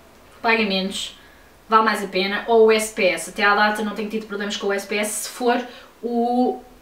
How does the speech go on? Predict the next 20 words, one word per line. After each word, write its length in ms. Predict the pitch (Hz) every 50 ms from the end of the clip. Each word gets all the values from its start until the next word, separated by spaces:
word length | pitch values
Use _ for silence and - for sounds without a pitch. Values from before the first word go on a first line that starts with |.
| _ -
a 200 | 226 - - 247
tarifa 320 | 240 220 233 - - 254
mais 200 | 240 247 247 -
baixa, 280 | 208 185 - - - 175
obviamente. 380 | 175 202 196 202 180 180 -
Se 40 | -
for 80 | - 180
uma 120 | 190 180
tarifa 340 | 185 202 196 202 190 - 190
para 100 | 202 196
chegar 240 | - - 214 202 202
super 220 | 214 214 226 240
rápido, 380 | 254 262 269 277 285 302 277 233
vai 80 | 233
ser 140 | 240 - 233
a 60 | 220
mesma 280 | 220 220 214 214 208 -
coisa. 220 | - 139 - - - - - - - - _ - - - -
Acho 420 | - 220 220 220 - - - - -
que 260 | 233 262 277 277 -